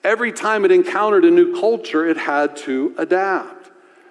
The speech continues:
They had to learn how to relate, relate to the beliefs and practices and philosophies of Greece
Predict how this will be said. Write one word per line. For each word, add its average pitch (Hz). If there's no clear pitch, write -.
They 175
had 190
to 202
learn 202
how 175
to 170
relate, 180
relate 180
to 143
the 143
beliefs 180
and 139
practices 165
and 113
philosophies 139
of 107
Greece 165